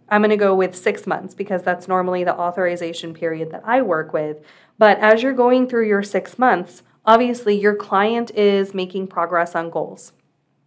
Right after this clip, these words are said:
They are probably getting new goals added, or maybe you're adjusting goals once you get to know the client.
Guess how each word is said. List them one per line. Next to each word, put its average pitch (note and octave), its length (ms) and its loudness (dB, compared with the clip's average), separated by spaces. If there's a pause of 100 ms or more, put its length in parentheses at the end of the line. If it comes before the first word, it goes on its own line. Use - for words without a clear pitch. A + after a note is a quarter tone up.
(160)
They G#3 520 0
are F#3 480 4 (260)
probably G3+ 380 0
getting G#3+ 360 0
new G#3 220 2
goals F3 400 -2
added, E3 420 -4
or G#3 200 2
maybe G3+ 240 -2
you're G3+ 240 0
adjusting F#3+ 640 -2
goals D#3 400 -2
once F3+ 240 -8
you F#3+ 40 -12
get F#3 200 -6
to G3+ 120 -8
know F#3 140 -2
the E3+ 80 -4
client. D#3+ 480 -6